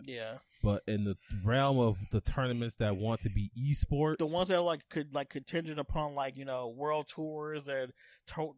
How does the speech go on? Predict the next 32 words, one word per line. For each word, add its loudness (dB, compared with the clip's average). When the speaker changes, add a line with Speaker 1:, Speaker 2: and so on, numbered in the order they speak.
Speaker 1:
tournaments, -6
stuff -8
like -4
that, -6
like, -6
tournament -2
series, -2
like, -4
your -2
big 2
three 0
and -2
then 0
pe-, 0
people 0
a 4
little 2
bit -4
further 2
under -2
them, 2
they 0
need -6
to -2
be 0
on 0
wa-, -2
board -6
with -12
this. -12
Speaker 2:
So, 0
that's 2